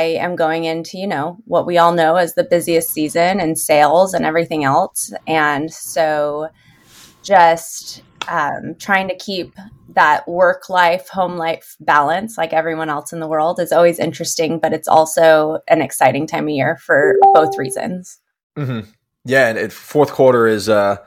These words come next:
Speaker 2: you know, if, if people are listening to this, we like to keep it evergreen, but we are in October of twenty twenty-one. Um, the fourth quarter in business is, is wild. So let's dive into that, though. What does your business look like, and what, what service do you provide?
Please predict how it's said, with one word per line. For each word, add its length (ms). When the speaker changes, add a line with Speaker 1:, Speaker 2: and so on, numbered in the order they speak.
Speaker 2:
you 40
know, 120
if, 100
if 160
people 220
are 60
listening 280
to 100
this, 280
we 100
like 180
to 60
keep 180
it 60
evergreen, 460
but 160
we 160
are 180
in 240
October 640
of 360
twenty 260
twenty-one. 580
Um, 380
the 60
fourth 280
quarter 300
in 120
business 380
is, 240
is 240
wild. 540
So 160
let's 220
dive 260
into 220
that, 240
though. 180
What 140
does 180
your 120
business 380
look 180
like, 180
and 100
what, 220
what 180
service 300
do 80
you 60
provide? 340